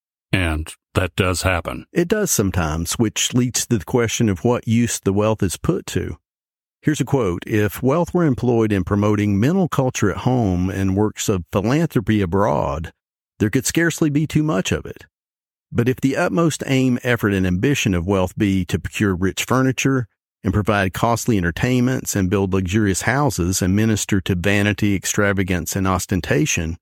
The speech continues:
Speaker 2: there could scarcely be too little of it."
Speaker 1: Again, do you see wealth as a resource you bring to bear on your work, or as an end in itself? The lecture says that the answer is that every man has a work to do in himself,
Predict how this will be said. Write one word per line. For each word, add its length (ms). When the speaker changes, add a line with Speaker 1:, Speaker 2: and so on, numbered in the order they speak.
Speaker 2:
there 100
could 140
scarcely 400
be 160
too 200
little 300
of 140
it." 120
Speaker 1:
Again, 480
do 140
you 80
see 220
wealth 340
as 140
a 60
resource 800
you 140
bring 240
to 80
bear 400
on 140
your 120
work, 480
or 220
as 140
an 120
end 480
in 140
itself? 640
The 80
lecture 380
says 420
that 500
the 180
answer 580
is 600
that 160
every 340
man 300
has 200
a 60
work 320
to 80
do 220
in 100
himself, 640